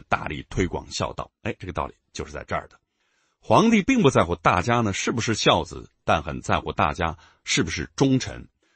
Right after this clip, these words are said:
所以我们理解孝道不该停留在伦理层面，而是要上升到政治高度才行。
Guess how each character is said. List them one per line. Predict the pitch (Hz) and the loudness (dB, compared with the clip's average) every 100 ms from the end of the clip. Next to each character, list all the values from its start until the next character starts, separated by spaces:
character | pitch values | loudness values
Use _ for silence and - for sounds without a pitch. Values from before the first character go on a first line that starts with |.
| _ | _
所 | - 196 | -2 2
以 | 269 | 4
我 | 285 104 | 6 6
们 | 90 | 4
理 | 107 190 | 0 -2
解 | 104 | -4
孝 | - 156 | 0 0
道 | 107 101 | 2 0
不 | - | -2
该 | 123 143 | -2 -2
停 | - - | -2 2
留 | 139 110 | 4 2
在 | 107 76 | 0 -4
伦 | 69 87 196 | -2 0 0
理 | 220 76 | 0 -4
层 | - 65 | -12 -10
面， | 76 73 _ _ _ | -8 -10 _ _ _
而 | 82 104 | 2 2
是 | - | 2
要 | 101 | 0
上 | 87 143 92 | 2 0 0
升 | 107 104 | 0 0
到 | 87 - _ - | 0 -4 _ 0
政 | 208 92 | 2 2
治 | 78 67 | -2 -4
高 | 92 76 | -4 -4
度 | 69 62 | -6 -12
才 | - | -12
行。 | 71 - | -10 -12